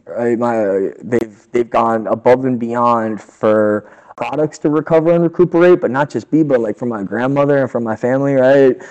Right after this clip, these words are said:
Everybody knows that my grandmother is the love of my life. Uh, I moved into the apartment build-, uh, p-,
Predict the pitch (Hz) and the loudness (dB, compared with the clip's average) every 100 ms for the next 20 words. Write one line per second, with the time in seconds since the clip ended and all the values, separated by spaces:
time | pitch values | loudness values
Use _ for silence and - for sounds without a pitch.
0 | - - 131 123 131 127 127 135 113 113 | -6 0 2 4 2 4 4 4 4 4
1 | 107 107 110 107 113 123 120 117 113 107 | 4 0 -2 0 0 0 0 2 2 2
2 | 107 120 117 113 110 120 120 113 101 101 | 0 0 2 2 4 4 2 2 2 2
3 | 117 127 110 120 113 110 101 113 117 110 | 4 2 2 0 2 2 2 2 2 0
4 | 110 117 117 107 110 104 - | 0 2 2 2 2 0 0